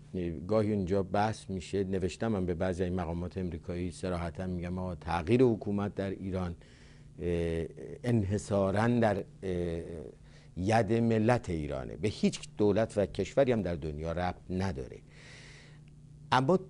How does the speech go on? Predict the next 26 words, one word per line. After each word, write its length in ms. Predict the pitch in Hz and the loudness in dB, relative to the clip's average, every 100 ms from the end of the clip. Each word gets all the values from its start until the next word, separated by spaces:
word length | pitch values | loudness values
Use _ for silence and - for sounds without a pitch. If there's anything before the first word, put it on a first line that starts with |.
| - | -12
تغییر 580 | - 113 107 98 139 190 | -4 0 2 2 4 4
رفتار 840 | 135 113 104 - - 87 135 185 | 4 4 2 2 0 6 10 10
این 400 | 180 170 156 135 | 8 6 4 8
رژیم 440 | 139 113 120 151 | 8 8 6 8
نسبت 420 | 139 131 - 127 113 | 8 6 6 4 6
به 120 | 120 | 2
خصوص 420 | - 117 - 180 | 0 -2 0 0
به 180 | - 151 | 2 2
مردم، 540 | 139 135 131 131 131 - - - | 2 -2 -2 0 0 -2 -10 0
امری 200 | 117 120 | 2 2
است 100 | 120 | 2
که 80 | 117 | 0
ملت 360 | 104 90 92 | 0 0 -2
ایران 200 | 98 92 | -2 -2
کمک 320 | 98 95 92 101 | -2 -2 -2 -2
دنیا 340 | 92 85 80 | -2 -2 -2
رو 80 | 87 | -2
احتیاج 320 | 80 76 80 | -4 -4 -4
دارن، 260 | 92 98 85 | -2 -4 -4
چنانکه 320 | 78 80 92 | -6 -8 -6
ملت 300 | 92 80 90 | -4 -4 -6
آفریقای 300 | 87 87 90 | -6 -4 -4
جنوبی 360 | 95 101 98 | -2 -2 0
هم 100 | 113 73 - - - | -2 -4 -12 -20 -10
نیاز 440 | 80 87 80 71 - | -2 0 0 -4 -8
داشت 300 | 58 - | -10 -10